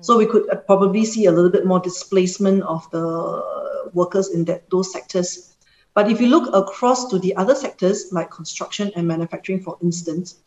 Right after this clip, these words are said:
I think for those, they are really facing a foreign manpower crunch because the borders remain closed, and hence they are unable to substitute with local labour. And then on the flip side, you also have certain growth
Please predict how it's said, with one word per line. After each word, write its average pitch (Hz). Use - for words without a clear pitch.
I 190
think 247
for 196
those, 220
they 190
are 170
really 196
facing 196
a 160
foreign 185
manpower 180
crunch 208
because 180
the 175
borders 175
remain 165
closed, 240
and 180
hence 226
they 190
are 165
unable 190
to 190
substitute 190
with 170
local 170
labour. 160
And 196
then 240
on 220
the 202
flip 285
side, 269
you 190
also 196
have 277
certain 214
growth 202